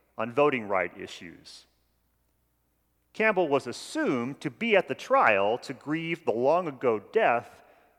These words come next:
of a close friend, which is why courtroom reporters were shocked when they saw Campbell being embraced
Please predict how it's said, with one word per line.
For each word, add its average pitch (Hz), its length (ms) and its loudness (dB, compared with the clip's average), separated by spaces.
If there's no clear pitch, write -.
of 123 120 -12
a 123 40 -10
close - 420 -2
friend, 127 420 -8
which 143 160 -10
is 147 140 -8
why 151 200 4
courtroom 160 800 -2
reporters 120 880 -4
were 127 120 -8
shocked - 800 -4
when 143 160 -4
they 135 120 4
saw 190 380 4
Campbell 147 600 -4
being 139 300 -4
embraced 123 720 -4